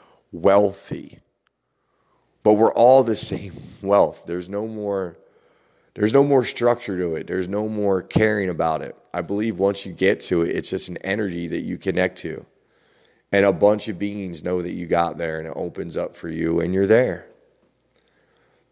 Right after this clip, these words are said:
And I believe that the ones who are having these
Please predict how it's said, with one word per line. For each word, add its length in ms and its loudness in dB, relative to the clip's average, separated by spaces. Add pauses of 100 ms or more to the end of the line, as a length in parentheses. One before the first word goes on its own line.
(240)
And 120 2
I 100 4
believe 600 -4
that 260 2
the 80 -4
ones 480 -2
who 180 -6
are 240 -2 (920)
having 440 0
these 340 -10